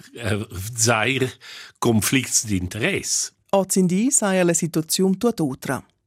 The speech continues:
Speaker 2: E non es più il president comunel de Sameden ci presidiesce la fundaziun.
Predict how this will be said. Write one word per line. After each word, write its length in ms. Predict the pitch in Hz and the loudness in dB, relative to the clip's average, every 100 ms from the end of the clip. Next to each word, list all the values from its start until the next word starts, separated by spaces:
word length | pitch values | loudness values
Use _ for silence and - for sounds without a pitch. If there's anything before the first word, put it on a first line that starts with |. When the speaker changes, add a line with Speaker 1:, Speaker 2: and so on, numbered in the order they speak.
| _ - | _ -2
Speaker 2:
E 40 | |
non 180 | 220 226 | 2 4
es 160 | 220 - | 2 0
più 160 | - | 0
il 200 | 202 160 | 2 2
president 580 | - 156 160 156 156 160 | 0 0 2 2 2 0
comunel 420 | - 170 170 185 | 0 2 4 2
de 80 | 170 | 2
Sameden 640 | 160 160 165 190 160 147 156 | 2 2 4 2 0 -2 -2
ci 220 | 156 156 | -4 -4
presidiesce 680 | 151 151 160 170 185 - | -2 -2 0 0 0 2
la 100 | 160 | 0
fundaziun. 640 | 156 180 170 160 - 214 | 2 2 2 2 4 4